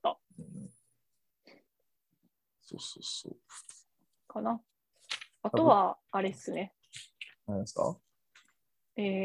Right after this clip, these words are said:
Speaker 1: 恵比寿さんが推してた、推してたかな？
Speaker 2: ああ。
Speaker 1: ちょっと話してた、裏五輪。
Speaker 2: 裏五輪は最高ですよ。
Speaker 1: これめっちゃ良かったわ。
Speaker 2: 好きなんすよ、僕。
Speaker 1: うん。なんか、<clears throat> あの、オリンピッ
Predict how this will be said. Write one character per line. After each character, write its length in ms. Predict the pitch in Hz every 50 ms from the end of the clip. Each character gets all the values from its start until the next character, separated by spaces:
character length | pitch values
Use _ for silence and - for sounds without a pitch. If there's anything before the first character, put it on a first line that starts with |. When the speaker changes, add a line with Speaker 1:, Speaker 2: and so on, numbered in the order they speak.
| 190 196 214
Speaker 1:
恵 40 | 233
比 120 | 233 240
寿 80 | 220 -
さ 200 | - - - 202
ん 180 | 190 185 190 185
が 80 | 190
推 120 | 185 214 214
し 120 | - -
て 140 | - 233 214
た、 280 | - 185 175 160 - -
推 100 | 214 220
し 100 | - -
て 100 | 285 269
た 140 | 220 202 -
か 100 | 180 185
な？ 220 | 190 220 254 - _ _ _ _ _ _ -
Speaker 2:
あ 200 | 123 110 98 98
あ。 40 | -
Speaker 1:
ち 80 | - 208
ょ 60 | -
っ 40 | 190
と 60 | 196
話 360 | 208 220 214 202 - - 180
し 80 | - -
て 100 | - 190
た、 380 | - 233 226 185 - 226 - - _ _ - - _ -
裏 240 | 226 254 254 240
五 160 | 214 214 220 196
輪。 120 | 170 -
Speaker 2:
裏 200 | 120 123 127 127
五 160 | 127 123 123 117
輪 140 | 101 92
は 80 | 85 95
最 220 | - 113 107 104
高 160 | - - 98 95
で 80 | 95
す 120 | - - -
よ。 80 | - - _ - - - - - - - - - - - - - - - - -
Speaker 1:
こ 140 | - - 302
れ 60 | 277
め 100 | 233 220
っ 60 | 208 -
ち 80 | - 247
ゃ 60 | 247
良 120 | 262 285 277
か 100 | 262 -
っ 100 | - - _
た 80 | 185 175
わ。 120 | 165 160
Speaker 2:
好 140 | - - - - - - -
き 140 | - - -
な 120 | 92 82 95
ん 60 | 104
す 140 | - - -
よ、 80 | - -
僕。 340 | - - - - - - - _ - - - - - - - _ _ _ _ _ -
Speaker 1:
う 60 | 202
ん。 260 | 202 190 185 - 220 - _ _
な 140 | 220 226 240
ん 80 | 247 233
か、 240 | 202 170 - - - _ _ _ _ _ _ _ _ _ - - _ _ _ _ - - _ _ _ _ _ _ _ _
<clears throat> 100 | - -
あ 140 | - - 202
の、 420 | 196 196 190 190 185 190 190 - -
オ 80 | 277
リ 120 | 311 370 359
ン 60 | 330
ピ 80 | 339 330
ッ 80 | -